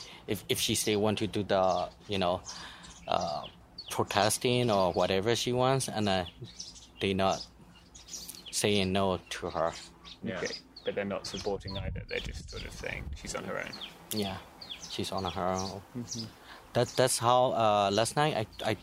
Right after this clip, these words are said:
Speaker 1: I told you guys that, uh, she lost her inheritance.
Speaker 2: Mm-hmm.
Speaker 1: Uh, like, you know, she have to give up on everything.
Speaker 2: Mm-hmm. Wow. Over in San Francisco, T K could see what was happening through his scouts on the ground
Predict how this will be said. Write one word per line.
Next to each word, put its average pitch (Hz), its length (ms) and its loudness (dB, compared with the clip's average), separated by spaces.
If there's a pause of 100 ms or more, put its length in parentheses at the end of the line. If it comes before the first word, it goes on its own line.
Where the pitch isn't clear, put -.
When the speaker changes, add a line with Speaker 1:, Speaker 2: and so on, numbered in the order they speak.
(140)
Speaker 1:
I - 40 0
told 107 260 2
you 110 100 2
guys 110 280 4
that, 104 260 0
uh, 95 240 4 (220)
she 113 240 0
lost 107 280 4
her 98 280 2 (220)
inheritance. 104 720 0
Speaker 2:
Mm-hmm. - 420 -10
Speaker 1:
Uh, 92 420 2
like, 95 240 0 (360)
you 107 100 2
know, 90 240 2 (100)
she - 180 0
have 104 180 4
to 98 220 0
give 123 200 4
up 117 220 2
on 104 420 4
everything. 110 680 2
Speaker 2:
Mm-hmm. - 640 -14
Wow. 101 200 -16 (720)
Over 170 180 12
in 214 80 10
San 175 240 10
Francisco, 135 600 4 (480)
T 170 140 12
K 156 220 12
could 139 180 6
see 147 280 10
what 131 120 10
was - 120 2
happening 98 460 0
through 104 200 -2
his 104 80 0
scouts 120 380 8
on 135 60 10
the 135 60 8
ground 104 420 4